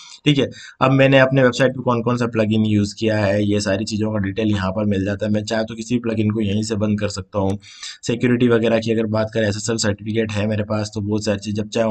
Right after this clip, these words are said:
on off कर सकता हूँ मैं इसको, ठीक है। बैकअप्स यहाँ पर रहते हैं, जितने भी बैकअप्स मैंने ले रखा है हर डे ये बैकअप लेता रहता है, ठीक है। तो ये बैकअप्स यहाँ पर अवेलेबल है आपके पास और, अम,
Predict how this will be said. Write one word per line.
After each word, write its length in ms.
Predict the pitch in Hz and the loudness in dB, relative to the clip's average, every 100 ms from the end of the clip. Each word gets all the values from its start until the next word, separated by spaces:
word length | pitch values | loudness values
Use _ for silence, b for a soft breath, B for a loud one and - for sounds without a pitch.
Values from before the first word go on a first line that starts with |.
| 107 | 0
on 160 | 110 | 0
off 180 | 110 110 | 0 -2
कर 80 | 107 | -6
सकता 280 | - 95 107 | -4 -4 -2
हूँ 120 | 104 | 0
मैं 100 | 104 | 2
इसको, 300 | 104 104 110 110 B B B - | 0 -2 -4 -4 B B B -2
ठीक 120 | 123 | 2
है। 80 | 117 | 2
बैकअप्स 480 | 104 101 117 113 - | 4 2 4 0 0
यहाँ 180 | 117 104 | 0 2
पर 160 | 104 107 | 2 0
रहते 220 | 101 101 | 0 2
हैं, 80 | 104 | 0
जितने 220 | 98 107 | 0 2
भी 80 | 101 | 2
बैकअप्स 340 | 90 107 104 | 0 -2 -4
मैंने 200 | 101 104 | -2 0
ले 140 | 101 95 | 0 -2
रखा 200 | 95 107 | -2 -4
है 80 | 101 | -2
हर 160 | 113 113 | 0 2
डे 180 | 113 123 123 b b b | 4 2 0 b b b
ये 80 | 113 | 0
बैकअप 360 | 101 90 110 107 | 2 2 2 2
लेता 240 | 101 95 | 2 2
रहता 260 | 101 95 101 | 2 2 2
है, 100 | 127 - _ _ | -2 -4 _ _
ठीक 180 | 127 120 | -4 0
है। 80 | 120 120 B | -2 -4 B
तो 60 | 120 | -2
ये 160 | 117 110 | 2 4
बैकअप्स 440 | 101 98 117 - | 4 2 -2 -2
यहाँ 160 | 117 107 | 0 0
पर 160 | 110 110 | 2 2
अवेलेबल 400 | 110 107 107 107 | 2 0 0 0
है 140 | 104 | 0
आपके 220 | 104 107 | 0 -4
पास 300 | 104 107 110 - B B _ 107 | -2 -2 -2 -10 B B _ 0
और, 340 | 98 95 95 | 4 4 4
अम, 280 | 95 95 95 | 4 4 2